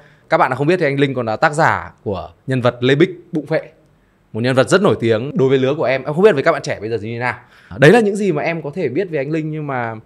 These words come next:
không biết là còn cái gì đó mà anh muốn chia sẻ thêm với các bạn khán thính giả của Người trong môn nghề không ạ?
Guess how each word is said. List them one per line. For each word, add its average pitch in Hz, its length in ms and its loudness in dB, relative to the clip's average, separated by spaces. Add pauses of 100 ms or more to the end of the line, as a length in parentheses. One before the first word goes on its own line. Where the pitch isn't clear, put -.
(220)
không 185 140 0
biết 220 120 8
là 175 60 2
còn 120 380 -4
cái 120 120 -12
gì 139 140 -4
đó 113 240 -4
mà 147 120 -12
anh 143 160 -12
muốn 120 120 -12
chia 165 160 -8
sẻ 101 160 -8
thêm 131 240 -6
với 107 300 -8 (120)
các 156 160 -12
bạn 123 200 -6
khán 101 140 -14
thính 117 120 -14
giả 117 220 -8 (100)
của 92 100 -14
Người 95 140 -12
trong 110 120 -12
môn 113 80 -14
nghề 104 120 -12
không 92 120 -16
ạ? 104 60 -20